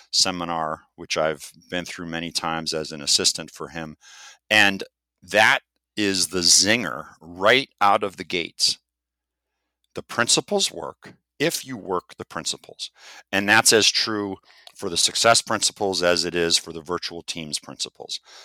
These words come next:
So here they are. You have access to them now. You have to decide how to make them work for you. So that's the second one. The third one is just a reminder that this is a new situation.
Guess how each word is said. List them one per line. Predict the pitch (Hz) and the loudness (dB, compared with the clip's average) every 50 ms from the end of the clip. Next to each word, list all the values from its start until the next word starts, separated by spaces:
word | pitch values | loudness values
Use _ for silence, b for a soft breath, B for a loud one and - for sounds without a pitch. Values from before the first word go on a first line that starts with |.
| B B | B B
So | - 85 76 | -8 -8 -6
here | - 90 104 123 | -2 0 2 6
they | 151 175 165 | 8 10 10
are. | 135 113 104 107 135 - _ _ _ _ _ _ _ _ _ - | 12 12 10 10 8 4 _ _ _ _ _ _ _ _ _ -16
You | - 85 85 87 | -10 -2 2 4
have | 98 107 | 6 8
access | 131 147 160 165 - - 123 104 - | 8 8 8 8 8 6 4 4 2
to | - 101 85 | 0 -2 -6
them | 78 82 78 73 | -6 -8 -10 -8
now. | 73 76 73 76 82 - _ _ _ _ _ - | -8 -6 -6 -6 -8 -12 _ _ _ _ _ -12
You | 87 92 98 101 | -8 -4 0 2
have | 104 104 - | 2 2 2
to | 120 117 | 0 -4
decide | 113 135 131 - 104 85 76 80 85 - | 0 2 2 4 6 6 4 4 2 0
how | - 80 85 | 0 0 0
to | 92 92 | 0 0
make | 85 80 78 - | -4 -6 -8 -8
them | - 90 82 80 | -10 -12 -12 -12
work | 76 78 76 73 - - - _ _ _ | -14 -12 -12 -14 -14 -16 -20 _ _ _
for | - - - 85 | -20 -18 -16 -16
you. | 76 69 67 55 50 - _ _ _ _ _ _ _ _ _ _ _ _ _ _ _ _ _ _ _ _ _ - - | -16 -14 -16 -16 -18 -20 _ _ _ _ _ _ _ _ _ _ _ _ _ _ _ _ _ _ _ _ _ -10 -6
So | - 98 | 0 2
that's | 117 143 - | 2 2 2
the | 165 143 | 4 4
second | - 92 80 - - - | 4 4 4 0 -4 -18
one. | - - _ _ _ b b b b b b b b b b b b b b b b b b _ _ _ _ - | -20 -20 _ _ _ b b b b b b b b b b b b b b b b b b _ _ _ _ 0
The | 143 - | 0 2
third | - 196 208 220 226 190 165 | 4 6 8 8 6 6 4
one | 139 123 120 117 110 107 | 4 4 6 6 4 0
is | - 135 131 110 107 104 - - | -2 -2 0 2 4 4 2 2
just | - - - - - - 196 | 2 2 4 4 4 4 2
a | 165 | 2
reminder | 139 123 110 113 107 98 87 85 90 95 95 87 85 82 85 80 - - _ - | 2 2 0 0 2 2 4 6 4 4 2 2 0 2 2 0 0 -4 _ -8
that | 92 98 90 82 80 80 - - | 0 4 6 6 8 6 6 2
this | 98 - 143 180 220 - - 170 | 0 4 6 8 8 8 8 8
is | 156 139 113 104 | 8 8 8 6
a | 104 90 | 4 4
new | 92 90 90 98 101 101 101 98 98 98 98 - - _ _ _ _ _ _ _ _ _ _ _ _ _ - | 0 -2 -6 -6 -4 -4 -4 -6 -6 -8 -10 -12 -16 _ _ _ _ _ _ _ _ _ _ _ _ _ -2
situation. | - - - 110 - - 98 87 82 78 76 - - - - - 104 | 0 2 2 2 2 -2 -4 -2 -4 -4 -2 -4 -4 -6 -8 -16 _